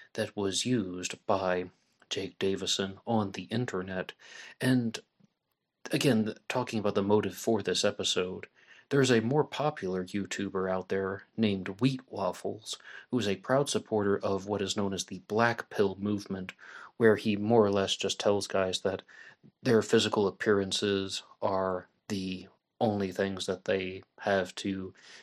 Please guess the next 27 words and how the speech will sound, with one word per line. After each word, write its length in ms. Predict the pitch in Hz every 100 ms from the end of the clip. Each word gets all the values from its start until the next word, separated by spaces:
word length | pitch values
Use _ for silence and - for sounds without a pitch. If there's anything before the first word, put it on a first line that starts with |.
| _ _ _ -
use 300 | 110 101 98
to 140 | 98
succeed 460 | - 92 - 101 95
in 100 | 95
the 80 |
world, 580 | 92 107 101 98 98 -
and 220 | 101 95 92
that 180 | 92 98
the 60 |
concept 480 | - 101 95 98 -
of 120 | 90
hypergamy 760 | - 92 - - 101 101 98 98
is 160 | 98
real, 120 | 104 95
that 160 | 92
women 260 | 104 101 98
are 80 | 95
using 360 | 107 107 98
their 140 | 95 95
sexuality 920 | - 95 - 98 92 95 95 101 95
to 200 | - 98
just 280 | 98 101 - - - -
advance 580 | 104 - 101 98 98 104
in 160 | 101
the 260 | 98 95 90 _ _ _ _ _ - _ _
social 540 | - - 101 101 101 101
circles, 640 | - 101 - 107 98